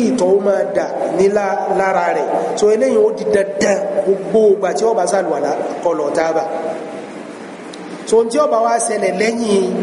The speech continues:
títábà rẹ̀, Ọlọ́run ti ṣe àmójúkúrò fún un. Bákan náà, a ó rí pé nínú ìbẹ̀rẹ̀ yìí kò sọ pé ó ṣe bismillah.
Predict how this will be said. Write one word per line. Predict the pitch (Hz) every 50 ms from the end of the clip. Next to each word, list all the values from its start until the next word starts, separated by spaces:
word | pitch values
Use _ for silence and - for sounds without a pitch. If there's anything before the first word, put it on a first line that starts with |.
| 185 -
títábà | - - 220 - - 226 226 226 - 220 190 185 180 175
rẹ̀, | 165 151 - - 156 - - - -
Ọlọ́run | - 175 180 202 208 185 -
ti | - - - - - - - - - - - - -
ṣe | - - - 175 165
àmójúkúrò | 156 147 147 143 160 170 165 - 196 - - - 202 190 185 151 - 180 165 - - -
fún | - - 165 147
un. | 143 139 143 - - - - - - - - - - - - - - - - - - - - - - - - - - - - - - - - - - - - - - - - - - - - - - - - - - - - 165 156
Bákan | - 285 320 - 262 254 254
náà, | 269 262
a | 240 247
ó | 262 262
rí | 233 220
pé | 269 247 226
nínú | 226 233 226 220 214 208 208 202 202 196 196 196 202 - - - - - - - - -
ìbẹ̀rẹ̀ | - 180 180 180 185 180 180 180 185 190
yìí | 233 233 208
kò | 180 180 175
sọ | - 190 196 196
pé | 196 220 208 208 202 196 196 - 202 202 202 202 - - - - - - - -
ó | - - 202
ṣe | 214 208 - 185
bismillah. | 160 - 143 - - 175 185 175 151 151 147 143 -